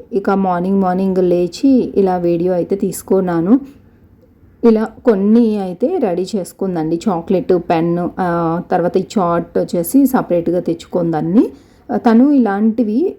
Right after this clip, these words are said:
చాలా బాగా చేస్తది. అప్పుడప్పుడు మీతో షేర్ చేసుకుంటూ ఉంటాను కదా. తను ఎప్పుడు చేసినా కూడా అవ్వదు, కుదరదు. ఎందుకో నేను మర్చిపోతాను వీడియో తీసుకోవాలి అని. ఎప్పుడో ఒకసారి అయితే తీస్తూ ఉంటాను. ఇక స్కూల్కి పంపిద్దామని నేను కిందకైతే వచ్చాను.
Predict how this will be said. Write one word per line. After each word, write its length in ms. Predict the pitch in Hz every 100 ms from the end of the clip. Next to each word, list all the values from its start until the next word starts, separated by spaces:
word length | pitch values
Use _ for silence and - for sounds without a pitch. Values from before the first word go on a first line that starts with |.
| -
చాలా 280 | 214 170 196
బాగా 160 | 214 196
చేస్తది. 800 | 196 165 170 - 190 165 190 247
అప్పుడప్పుడు 500 | 175 - 190 208 226
మీతో 320 | 202 - 175
షేర్ 340 | - 180 -
చేసుకుంటూ 540 | 196 - - 196 185 196
ఉంటాను 440 | 175 170 175 175
కదా. 240 | 165 160 254 - _ _ - _ 269
తను 100 | 247
ఎప్పుడు 260 | 240 247 247
చేసినా 420 | 262 254 254 240
కూడా 300 | 208 202 233
అవ్వదు, 640 | 202 180 226 254 240 269 269
కుదరదు. 380 | 247 233 233 208
ఎందుకో 360 | 202 196 202
నేను 300 | 202 190 185
మర్చిపోతాను 640 | 185 185 - - 214 196 185
వీడియో 280 | 180 180 180
తీసుకోవాలి 640 | 196 175 - 185 175 175
అని. 220 | 175 185 233
ఎప్పుడో 360 | - 170 175
ఒకసారి 480 | 175 - - 170 170
అయితే 200 | 170 240
తీస్తూ 420 | 240 202 - 190
ఉంటాను. 520 | 185 180 170 175 170 165 _ _ - -
ఇక 420 | 208 196 190 190
స్కూల్కి 380 | 190 - 220 202
పంపిద్దామని 720 | 208 175 190 175 190 175 202
నేను 200 | 247 208
కిందకైతే 540 | - 190 175 196 185 196
వచ్చాను. 720 | 175 165 196 170 180 381